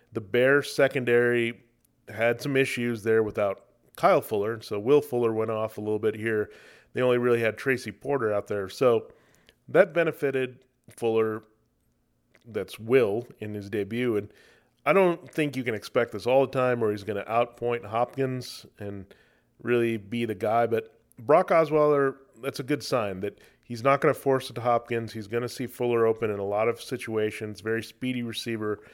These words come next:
gonna get you some big plays. So that, there's gonna be a little boom or bust there with Fuller, but he's still a guy that you have to make a high priority for your team this week. Looking at another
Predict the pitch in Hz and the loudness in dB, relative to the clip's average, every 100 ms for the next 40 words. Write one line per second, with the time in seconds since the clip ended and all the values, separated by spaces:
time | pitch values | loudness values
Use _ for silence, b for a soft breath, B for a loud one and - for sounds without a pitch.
0 | B B B 131 127 123 117 113 110 113 | B B B -4 -2 -2 -4 -12 -8 -8
1 | - 120 104 95 143 208 - 196 208 214 | -2 0 0 0 0 0 0 -2 -2 -2
2 | 220 190 160 139 101 127 131 131 101 90 | -2 2 2 0 -2 -2 0 -2 -2 -2
3 | 113 - 123 120 120 - 123 123 123 113 | -2 -2 -2 0 -2 -6 -2 0 0 0
4 | 107 104 - _ _ _ _ _ _ _ | -2 -2 -8 _ _ _ _ _ _ _
5 | _ B B B B 147 - 233 165 131 | _ B B B B -10 4 6 6 4
6 | 127 120 107 117 120 117 113 107 101 107 | 2 2 0 -2 -4 -4 -8 -8 -6 -6
7 | 101 110 98 101 104 98 101 _ _ - | -4 -4 -2 -2 -4 -6 -10 _ _ -20
8 | 98 - 107 90 90 113 98 92 - 101 | -20 -12 -8 -8 -10 -10 -8 -10 -10 -12
9 | 82 - _ _ b b b b b b | -12 -20 _ _ b b b b b b
10 | b b _ - 214 240 190 147 127 131 | b b _ 0 0 4 4 4 0 0
11 | 135 135 127 | 2 2 0